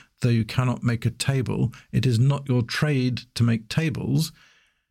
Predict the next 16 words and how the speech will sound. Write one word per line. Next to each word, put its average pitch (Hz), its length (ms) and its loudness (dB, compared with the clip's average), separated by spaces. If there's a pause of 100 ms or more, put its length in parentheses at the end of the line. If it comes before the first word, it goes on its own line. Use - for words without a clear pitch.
(400)
Maybe 180 320 2
we 143 80 0
should 135 180 -2
not 156 320 0
scold 123 500 -2
Dan 123 360 0
Ariely 113 580 0
and 127 160 0
instead 127 800 -4
take 120 340 -4 (240)
Predictably 120 520 0
Irrational 127 720 -2
for - 120 -4
what 120 200 0
it 143 80 0
is. 110 380 -4